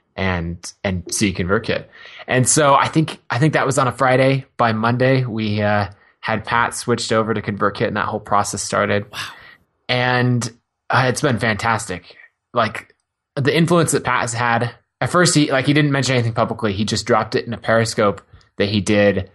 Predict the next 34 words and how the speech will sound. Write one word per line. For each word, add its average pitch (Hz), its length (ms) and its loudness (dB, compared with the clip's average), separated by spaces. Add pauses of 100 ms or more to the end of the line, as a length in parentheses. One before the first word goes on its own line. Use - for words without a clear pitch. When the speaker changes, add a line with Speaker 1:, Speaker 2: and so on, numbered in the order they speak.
(140)
Speaker 1:
I 120 80 -6
think, 170 200 4
at 110 100 0
midnight. 110 640 0 (640)
And 104 600 0 (120)
then 127 320 2
the 123 80 4
next 131 320 0
day, 120 440 4
our 117 220 2
inbox 110 480 0
was - 100 -14
just - 240 -8
flooded 104 440 2
of 208 80 6
people - 220 2
Speaker 2:
<laughs> - 20 -6
Speaker 1:
saying, - 400 2 (400)
Speaker 2:
What's 196 160 2
ConvertKit? 156 600 4
Speaker 1:
Yeah. 254 80 -6 (260)
What, 175 300 2
what's 185 240 2
ConvertKit? 175 460 2
I'm 165 160 0
on 165 100 2
Aweber 160 360 2
now. 147 260 2
I'm 135 140 0
think-, 156 180 -2
you 147 80 -2
know, 127 80 2
I, 120 320 0
I'm 113 260 -8